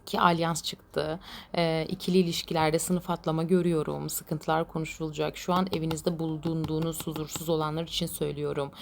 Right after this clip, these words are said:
İki arada kaldığınız durumlarınız var ama bunlar mutlaka güzel bir yolla halledilecek. Bir yolunu bulacaksınız. Hayatınızda bilge, düşünceli ve çok okuyan birisi size bir yol gösterecek. Bu eşiniz de olabilir, abiniz de olabilir, anneniz de olabilir,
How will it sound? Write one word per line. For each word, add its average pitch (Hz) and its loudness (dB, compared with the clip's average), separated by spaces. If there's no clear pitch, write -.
İki 196 0
arada 185 4
kaldığınız 170 0
durumlarınız 170 2
var 170 4
ama 196 4
bunlar 196 4
mutlaka 165 0
güzel 170 0
bir 156 0
yolla 156 2
halledilecek. 151 -2
Bir 180 4
yolunu 170 2
bulacaksınız. 151 -2
Hayatınızda 170 0
bilge, 160 2
düşünceli 170 0
ve 180 2
çok 180 -2
okuyan 175 2
birisi 151 -2
size 160 -2
bir 156 0
yol 165 4
gösterecek. 147 -4
Bu - 2
eşiniz 165 -2
de - 0
olabilir, 156 0
abiniz 151 -2
de 160 0
olabilir, 151 0
anneniz 156 0
de - 0
olabilir, 151 0